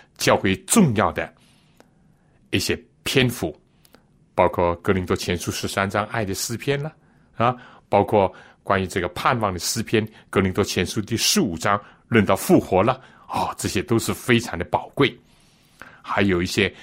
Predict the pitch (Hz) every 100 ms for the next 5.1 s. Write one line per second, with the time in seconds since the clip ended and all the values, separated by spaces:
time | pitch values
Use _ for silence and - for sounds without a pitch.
0 | - - 101 98 95 98 - _ _ _
1 | - 95 85 80 - - _ - 92 95
2 | - _ _ - 87 - 110 110 90 90
3 | 113 98 - - 98 98 - - 104 110
4 | 87 - _ _ _ _ - 117 120 214
5 | 214